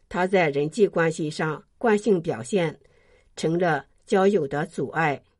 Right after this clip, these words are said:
此外，身体机能也开始出现毛病，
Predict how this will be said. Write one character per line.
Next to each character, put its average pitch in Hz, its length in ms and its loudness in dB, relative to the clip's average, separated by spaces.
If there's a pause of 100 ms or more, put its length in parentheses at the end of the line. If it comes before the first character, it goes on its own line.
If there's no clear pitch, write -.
(1120)
此 - 180 -4
外， 151 320 -2 (300)
身 208 320 6
体 160 180 -2
机 190 280 4
能 151 280 -2 (300)
也 185 300 0
开 208 260 0
始 185 300 -2
出 202 180 4
现 175 260 0
毛 135 220 -6
病， 185 260 0